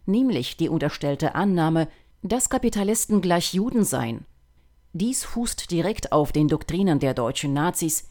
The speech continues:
die jüdische Unternehmer enteigneten und deren Betriebe deutschen Kapitalisten übergaben.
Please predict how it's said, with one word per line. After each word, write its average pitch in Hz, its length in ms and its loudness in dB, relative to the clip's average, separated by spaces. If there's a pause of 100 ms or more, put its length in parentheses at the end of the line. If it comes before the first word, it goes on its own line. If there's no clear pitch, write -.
die 196 380 -2
jüdische 233 480 -2
Unternehmer 185 580 2
enteigneten 139 720 -2 (220)
und 240 200 -2
deren 190 240 0
Betriebe 151 440 -2
deutschen 127 380 0
Kapitalisten 165 680 -2
übergaben. 139 680 -4